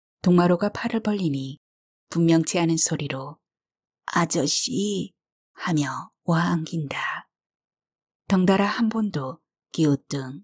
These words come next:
기우뚱 걸어와 안겼다. 자그마한 몸들이 땡볕에 내놓은 쇠붙이들처럼 덥다. "신경이, 한본이 둘이 어찌 그리 싸워? 싸우면 열이 더 나요.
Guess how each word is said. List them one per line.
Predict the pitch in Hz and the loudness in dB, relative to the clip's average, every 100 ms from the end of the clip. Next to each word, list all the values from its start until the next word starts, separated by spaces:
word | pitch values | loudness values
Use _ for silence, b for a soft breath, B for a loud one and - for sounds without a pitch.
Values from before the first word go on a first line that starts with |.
| _ | _
기우뚱 | - 180 - 190 190 | -8 -8 -4 -4 -2
걸어와 | - 185 156 - - - - | -4 -4 -4 -6 -8 -10 -6
안겼다. | 156 143 135 - - - - - _ _ _ _ _ _ _ _ _ _ _ | -2 -2 -6 -10 -10 -8 -10 -14 _ _ _ _ _ _ _ _ _ _ _
자그마한 | - 190 170 170 165 | -2 0 2 2 2
몸들이 | 165 160 151 147 143 147 - _ _ _ | -2 -2 -2 -2 -2 -6 -10 _ _ _
땡볕에 | 202 190 202 196 226 | -2 0 0 -2 -4
내놓은 | 208 202 196 160 139 | -4 -4 -4 -2 -2
쇠붙이들처럼 | 139 156 160 160 - - 151 - - 143 139 151 _ _ _ | -2 -4 -4 -6 -6 -4 -6 -8 -10 -10 -12 -16 _ _ _
덥다. | 151 143 _ - - - - _ _ _ _ _ _ _ _ _ _ _ _ | -12 -12 _ -10 -8 -10 -14 _ _ _ _ _ _ _ _ _ _ _ _
"신경이, | - 214 180 180 170 175 139 - _ | 0 2 2 2 4 4 2 0 _
한본이 | - 170 147 143 156 151 - _ _ _ _ | -2 2 4 6 6 2 -4 _ _ _ _
둘이 | - 170 165 | 0 4 4
어찌 | 160 180 | 4 0
그리 | 160 151 | 0 0
싸워? | - 165 147 156 143 - _ _ _ _ _ | 0 -2 -2 -2 -4 -10 _ _ _ _ _
싸우면 | - 220 196 202 | 0 2 2 2
열이 | 180 175 175 | 2 2 2
더 | 165 | 0
나요. | 165 151 147 131 | 0 0 -4 -6